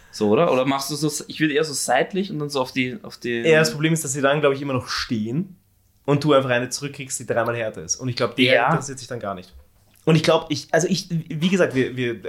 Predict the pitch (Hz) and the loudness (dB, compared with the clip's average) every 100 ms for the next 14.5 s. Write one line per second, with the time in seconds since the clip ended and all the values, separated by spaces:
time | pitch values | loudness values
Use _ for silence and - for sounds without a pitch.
0 | 117 143 156 135 143 165 135 120 147 151 | -2 0 4 4 4 2 2 0 -2 -2
1 | - 175 165 143 175 131 131 117 - 143 | -2 0 2 2 -2 0 0 0 -2 -2
2 | 175 117 107 110 - 120 - - 170 - | -2 -6 -4 -4 -4 -8 -8 0 0 0
3 | - - 165 - 196 190 170 156 170 160 | -8 0 0 0 -6 -6 -8 -6 -6 -6
4 | 147 175 98 - 123 165 - 160 180 - | -8 -10 -14 -16 -6 -6 -6 -10 -10 -4
5 | 139 135 123 - 175 208 - 127 131 - | -4 -2 0 2 6 6 6 4 4 4
6 | 180 147 147 - 127 175 175 - 110 101 | 4 4 2 0 0 2 2 0 -2 -2
7 | - - 101 175 202 240 180 233 254 233 | -4 -10 -4 0 2 2 0 -4 -2 -2
8 | 262 277 277 - _ 226 254 269 - 170 | -2 -2 -2 -4 _ 0 2 2 2 0
9 | 202 185 - - - 165 - 269 247 196 | 2 0 -2 -12 -10 -6 0 2 2 0
10 | 190 214 220 180 160 139 - _ _ - | 0 -2 0 2 4 2 0 _ _ 0
11 | 240 233 202 202 202 - 208 254 202 180 | 4 4 2 2 -2 2 2 2 2 2
12 | 185 160 135 120 135 180 190 196 226 208 | 0 -6 -6 -6 -2 0 2 2 2 2
13 | - 160 - 151 127 131 131 156 175 156 | 0 0 0 0 0 -2 0 2 2 0
14 | 139 135 135 131 127 | 0 4 6 6 4